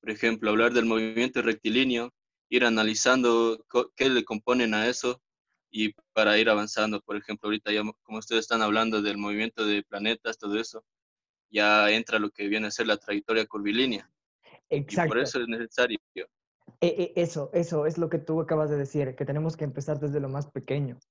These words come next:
Speaker 2: ¿Y por qué? Aquí nuestro queridísimo amigo Einstein nos dice que tenemos que ir desde lo más básico, desde lo más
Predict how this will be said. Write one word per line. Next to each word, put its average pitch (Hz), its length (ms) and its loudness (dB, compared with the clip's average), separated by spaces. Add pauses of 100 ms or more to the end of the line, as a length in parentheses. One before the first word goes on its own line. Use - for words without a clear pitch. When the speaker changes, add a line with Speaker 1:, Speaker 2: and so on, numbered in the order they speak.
(920)
Speaker 2:
¿Y 160 100 4
por 131 200 -2
qué? 151 360 2 (840)
Aquí 220 520 2 (840)
nuestro 151 400 2
queridísimo 151 640 0
amigo 143 360 0
Einstein 131 560 -2 (360)
nos 139 300 -4
dice 139 500 -2 (800)
que 160 140 4
tenemos 254 500 4
que 208 140 -4
ir 226 120 0
desde 180 240 4
lo 151 160 2
más 180 440 -2
básico, 147 760 -2
desde 127 320 -4
lo 131 160 -2
más 147 320 -6